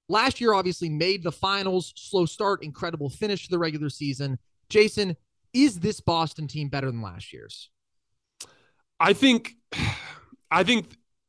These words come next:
Speaker 2: I think they're much better.
Speaker 1: Yeah.
Speaker 2: Their defense isn't quite as sharp as it was last year.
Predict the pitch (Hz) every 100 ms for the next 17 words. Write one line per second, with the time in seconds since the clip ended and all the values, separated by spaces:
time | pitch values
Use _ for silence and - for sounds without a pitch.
0 | _ 175 196 190 180 147 139 131 - -
1 | 92 - - - _ _ _ _ _ _
2 | _ _ 104 - - _ _ - 180 170
3 | 165 220 240 220 196 165 180 - 151 160
4 | 160 147 160 143 151 127 139 139 127 120
5 | 120 - 127 110